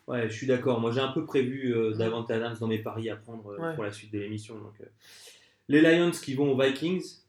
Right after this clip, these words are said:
Speaker 1: Alors, franchement, alors là, j'ai aucune, euh, espèce de,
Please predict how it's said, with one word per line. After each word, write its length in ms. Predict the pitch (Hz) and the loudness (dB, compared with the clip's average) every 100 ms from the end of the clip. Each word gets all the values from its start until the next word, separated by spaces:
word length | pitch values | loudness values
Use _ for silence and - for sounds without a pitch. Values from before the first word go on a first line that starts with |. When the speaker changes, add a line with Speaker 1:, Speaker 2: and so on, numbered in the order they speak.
| _ _ - | _ _ -12
Speaker 1:
Alors, 180 | 117 107 | -8 -4
franchement, 520 | 160 160 - 175 170 | 0 0 2 2 4
alors 180 | 131 123 | 4 2
là, 360 | 135 147 - - | 2 0 -6 -10
j'ai 400 | 120 123 127 - - | -4 -2 -2 -6 0
aucune, 540 | 156 156 - 165 151 127 | 2 2 -2 -4 -2 0
euh, 420 | 123 120 120 - | 0 0 -2 -4
espèce 440 | 117 - 135 123 | -6 0 0 0
de, 720 | 117 113 110 110 107 104 104 | -4 -2 -2 -2 -2 -2 -4